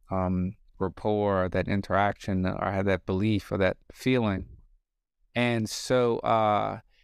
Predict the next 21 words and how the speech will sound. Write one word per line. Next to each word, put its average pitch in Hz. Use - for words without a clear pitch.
yeah, 151
that 143
was 147
super 143
important 117
about 107
the 98
school 113
is, 98
like, 104
they 123
definitely, 107
uh, 98
tailored 113
to 104
helping 117
people 104
discover 101
their, 101
A, 147
they 123